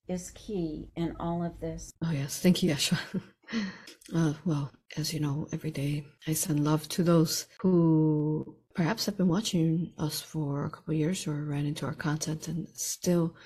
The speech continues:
Speaker 2: still don't believe maybe that some people are, just don't think that they're worthy or that they're strong enough or that they're gifted enough or don't understand, um, how vast and infinite it would be for them to become certified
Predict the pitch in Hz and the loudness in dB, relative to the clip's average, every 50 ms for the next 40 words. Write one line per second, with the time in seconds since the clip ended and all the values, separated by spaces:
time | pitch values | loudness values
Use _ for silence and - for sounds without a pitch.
0 | _ - 185 175 185 185 185 190 185 175 160 160 170 175 180 180 - 160 147 147 | _ 0 2 2 4 4 4 4 4 4 2 2 2 2 0 2 2 2 2 2
1 | 139 143 147 143 147 - - - - - - - - 156 - 175 156 - 165 170 | 0 -2 -2 -2 -2 -2 -4 -4 -4 -4 -4 -4 -4 -4 -4 -6 -4 -2 -2 0
2 | 165 165 - - - - 135 - - - - 156 147 - - 165 - - - 160 | 0 -2 -4 -6 -8 -8 -6 -6 -6 -6 -4 -6 -6 -6 -10 -12 -8 -6 -4 -4
3 | 170 175 - _ - 160 156 170 170 165 170 175 175 170 156 165 - - _ _ | -4 -4 -6 _ -2 0 0 0 0 0 0 0 -2 -4 -4 -6 -10 -14 _ _
4 | _ _ _ - 135 143 156 170 170 190 214 233 254 269 262 - - - 160 151 | _ _ _ -4 0 2 2 4 4 4 2 2 2 2 0 -2 -2 -2 -2 -2
5 | 135 165 - 127 123 - - 120 123 120 123 117 110 110 - - - - - - | 0 -2 -4 -4 -6 -6 -6 -6 -4 -4 -4 -6 -6 -8 -8 -8 -8 -8 -6 -4
6 | 139 135 147 160 175 190 202 208 208 214 208 208 - - - 156 156 156 139 - | -4 0 0 2 2 2 2 2 0 0 -2 -4 -6 -4 -2 -2 -2 -2 -4 -6
7 | - - 78 - 165 - - - 147 180 - - - 208 202 208 202 196 202 196 | -6 -6 -8 -8 -8 -6 -2 -2 -2 -2 -2 -4 -6 -4 -2 0 0 0 0 0
8 | 196 196 196 - - - _ 190 180 175 175 175 175 175 - 180 185 190 202 - | 0 -2 -4 -6 -12 -10 _ -2 0 2 2 0 0 0 0 2 2 2 2 2
9 | 196 180 180 185 170 - - - 175 165 160 160 160 160 165 - 180 - - - | 2 2 2 2 -2 -2 -2 0 2 2 4 2 2 2 0 -2 -6 -10 -10 -8
10 | 170 160 156 156 156 160 160 160 160 160 160 160 160 160 - - _ _ _ _ | -6 -4 -4 -2 -2 0 0 0 0 0 0 -2 -2 -4 -6 -10 _ _ _ _
11 | _ - - - 190 185 180 175 175 - - - - 160 185 185 185 170 160 175 | _ -8 -2 0 2 2 4 2 0 -2 -4 -4 -4 -4 -2 0 0 0 0 0
12 | 180 175 - - - - 165 160 165 170 - - 170 160 156 156 160 170 165 156 | 0 -2 -2 -2 0 0 2 2 2 0 0 -2 -4 -4 -2 -2 -2 0 -2 0
13 | - 160 170 - - _ _ - 165 165 156 156 165 - - 185 - - - - | 0 0 -2 -2 -6 _ _ -6 -4 -2 -2 -2 -2 -4 -6 -8 -8 -10 -10 -6
14 | - 185 170 151 156 - - 156 156 160 160 - 156 160 170 | -2 0 0 0 0 0 0 0 -2 -2 -2 -2 -2 -4 -4